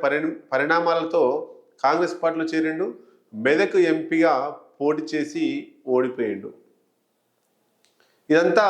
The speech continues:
జరుగుతున్న సమయంలో రేవంత్ రెడ్డి ఒక కీలక ప్రకటన చేసిండు. తెలంగాణ రాష్ట్రంలో ముదిరాజులు ఎక్కువగా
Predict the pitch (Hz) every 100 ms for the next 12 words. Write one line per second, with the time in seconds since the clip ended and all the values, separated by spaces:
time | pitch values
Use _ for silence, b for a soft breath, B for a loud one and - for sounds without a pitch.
0 | 151 - - - - 127 156 185 185 175
1 | 170 175 170 180 143 175 - - _ _
2 | 123 151 185 190 185 185 180 160 170 170
3 | 160 151 156 156 135 117 107 95 - -
4 | _ _ _ _ - 135 147 151 143 147
5 | - 160 170 160 147 156 156 156 160 123
6 | 123 B B _ 131 135 156